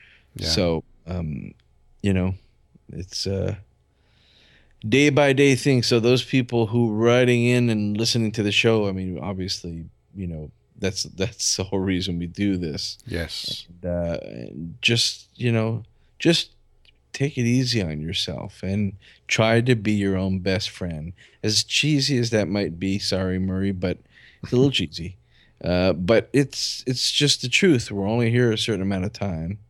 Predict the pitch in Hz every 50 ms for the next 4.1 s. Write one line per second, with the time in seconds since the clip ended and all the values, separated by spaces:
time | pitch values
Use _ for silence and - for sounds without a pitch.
0 | _ _ - 101 87 87 95 101 110 - - - 87 92 92 95 98 98 90 92
1 | 95 95 90 87 87 87 82 82 64 57 - - _ _ _ _ _ _ - 101
2 | 98 95 90 85 82 78 65 - _ _ _ - - 87 90 101 98 92 98 92
3 | 90 95 98 - 95 - - - - 95 95 87 92 95 95 95 95 92 92 92
4 | 101